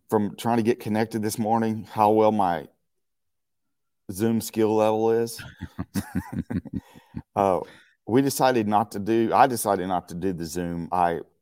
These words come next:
my, my daughter spent her senior year up in her room on the computer.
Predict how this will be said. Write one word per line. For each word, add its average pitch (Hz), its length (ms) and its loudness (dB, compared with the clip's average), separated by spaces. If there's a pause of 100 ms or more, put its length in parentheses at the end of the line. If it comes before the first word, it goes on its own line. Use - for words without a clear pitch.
(120)
my, 87 340 -2
my 87 140 -2
daughter 104 380 2
spent - 440 -6
her 90 180 -6
senior 107 360 -4
year 95 320 -2 (160)
up 92 200 -2
in 104 60 -4
her 98 100 -4
room 87 320 -4
on 95 220 -4
the 95 100 -8
computer. 87 580 -8